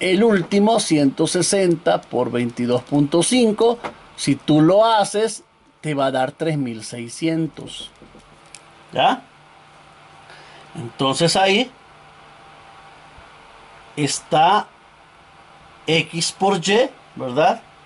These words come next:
Igual a tres mil seiscientos. Ese sería para el caso que estamos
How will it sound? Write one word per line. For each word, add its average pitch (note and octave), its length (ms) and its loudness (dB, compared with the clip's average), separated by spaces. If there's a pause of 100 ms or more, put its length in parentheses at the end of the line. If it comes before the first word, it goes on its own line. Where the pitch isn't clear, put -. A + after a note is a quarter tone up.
(400)
Igual D3 320 2
a D#3 100 0
tres C#3 160 -6
mil C3 200 -4
seiscientos. A2 680 -8 (960)
Ese D#3+ 220 -4
sería G#3 540 2 (800)
para D#3 640 4
el A#2+ 220 -16
caso E3+ 520 -2 (120)
que C3 80 -12
estamos D3+ 680 -2